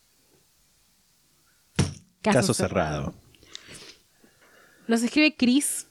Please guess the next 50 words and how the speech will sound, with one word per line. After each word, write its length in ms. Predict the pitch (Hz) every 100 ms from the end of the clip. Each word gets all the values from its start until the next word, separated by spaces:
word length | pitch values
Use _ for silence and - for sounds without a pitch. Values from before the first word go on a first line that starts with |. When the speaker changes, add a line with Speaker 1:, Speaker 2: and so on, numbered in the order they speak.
| -
Speaker 2:
eh, 320 | 190 180 175
pronombre 380 | 170 180 190 202
es 120 | 185
él. 240 | 190 196 233 - - - _ -
"Hola, 220 | 294 370
Pisandro 300 | 269 - 262
y 40 | 262
Cherry". 220 | 277 285
Esta 160 | 302 370
es 60 |
la 60 | 302
segunda 200 | 262 294
persona 200 | 226 254
que 40 | 214
escribe 220 | 262 247
Pisando 320 | 220 220 233
con, 220 | 208 180
Pisandro 360 | 208 185 220 233
con 140 | 190
Z. 360 | - 190 - 151
Yo 140 | -
creo 120 | 233 262
que 60 |
ya 140 | 214 226
la 80 | 214
gente 260 | 247 247
cree 200 | 214 214
que 80 | 196
es 60 | -
por 200 | 196 -
pizza. 460 | 196 - 175 160 -
Speaker 1:
No. 380 | 110 101 90 - - - - _ _ _ - -
Speaker 2:
Pero 180 | 185
bueno. 260 | 160 156 139 - - -
"Y 100 | 226
Cherry, 280 | 240 277 294
amo 160 | 233 247
este 140 | 262
podcast, 300 | 254 269 247
me 80 | 202
encanta 200 | 220 226
escucharlos 400 | 220 196 233 220
y 40 |
son 140 | 196 208
mi 60 |
compañía 320 | 202 190 185 202
desde 80 | 196
hace 140 | 214
unos 100 | 208
meses. 420 | 247 247 254 -